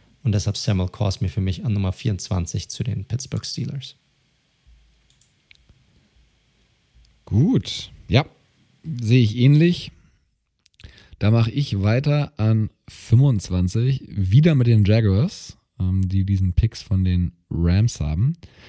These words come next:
Speaker 2: Ey, Needs sind immer noch, wir brauchen uns bei den Jaguars nichts vormachen, immer noch, äh, reichlichst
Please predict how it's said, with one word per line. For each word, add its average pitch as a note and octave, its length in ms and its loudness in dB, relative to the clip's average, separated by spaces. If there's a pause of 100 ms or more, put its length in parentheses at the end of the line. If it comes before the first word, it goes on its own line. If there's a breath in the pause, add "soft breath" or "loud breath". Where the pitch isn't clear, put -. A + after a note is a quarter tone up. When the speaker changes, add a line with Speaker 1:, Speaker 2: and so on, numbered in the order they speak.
(560 loud breath)
Speaker 2:
Ey, - 240 -4
Needs A2+ 480 2
sind G#2+ 140 4
immer A2 180 2
noch, G#2 360 2
wir G2+ 140 2
brauchen G2+ 240 2
uns G#2 100 2
bei G#2 80 0
den G2+ 140 4
Jaguars G2+ 420 2
nichts G2+ 220 0
vormachen, G#2 460 2
immer G2+ 220 2
noch, G2 520 -2
äh, - 80 -6
reichlichst F#2+ 1500 0